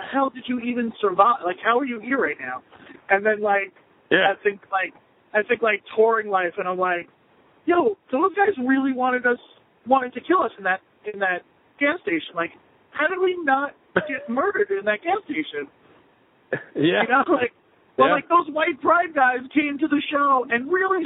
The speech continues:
Speaker 1: smashed a sink on someone's head, an actual sink, and might have killed
Speaker 2: Yeah.
Speaker 1: them, but not us somehow. Like, how did we not get murdered that night?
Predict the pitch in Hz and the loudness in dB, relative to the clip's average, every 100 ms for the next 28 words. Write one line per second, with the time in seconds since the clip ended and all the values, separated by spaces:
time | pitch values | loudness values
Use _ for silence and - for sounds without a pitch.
0 | - 311 311 311 277 - - _ _ _ | -6 -2 0 0 -4 -12 -18 _ _ _
1 | - 254 - 349 339 247 226 220 247 226 | -2 -2 0 -6 -4 0 0 0 -4 -2
2 | 220 240 156 156 214 226 - 233 214 262 | 0 0 2 0 -2 -4 0 0 0 -2
3 | 202 180 _ _ _ _ _ 226 214 220 | -2 -4 _ _ _ _ _ -2 -2 -4
4 | - _ _ 233 254 254 269 247 277 196 | -16 _ _ 0 2 4 2 0 2 2
5 | 190 165 202 202 - 247 262 269 277 - | 0 -2 -2 -2 0 2 2 2 0 0
6 | - - 180 185 233 156 165 202 320 370 | -10 -12 -8 -4 0 0 -2 -4 -4 -2
7 | 370 349 349 320 277 302 - 277 - 277 | 0 0 0 -2 -2 -2 -6 -6 0 0
8 | 262 202 151 151 139 135 | 0 -2 -6 -8 -10 -10